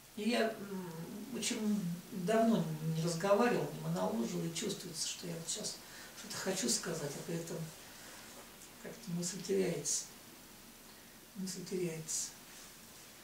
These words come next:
Вчера было как раз пятьдесят пять лет, как моему другу, покойному Леше Червякову, исполнилось бы пятьдесят пять лет.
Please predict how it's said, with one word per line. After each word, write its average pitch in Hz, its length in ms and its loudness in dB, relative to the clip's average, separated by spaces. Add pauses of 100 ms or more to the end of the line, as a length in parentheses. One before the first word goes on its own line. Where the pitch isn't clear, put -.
(220)
Вчера 190 280 6
было 180 380 6 (120)
как - 180 -4
раз - 560 2 (320)
пятьдесят 180 460 4
пять 175 240 2
лет, 220 300 0
как 165 200 -6
моему 165 320 0
другу, 165 440 0 (120)
покойному 160 540 -2
Леше 160 220 -2
Червякову, 170 500 -2
исполнилось 175 480 0
бы 180 100 0
пятьдесят 175 480 0
пять 175 220 2 (1500)
лет. 160 240 -2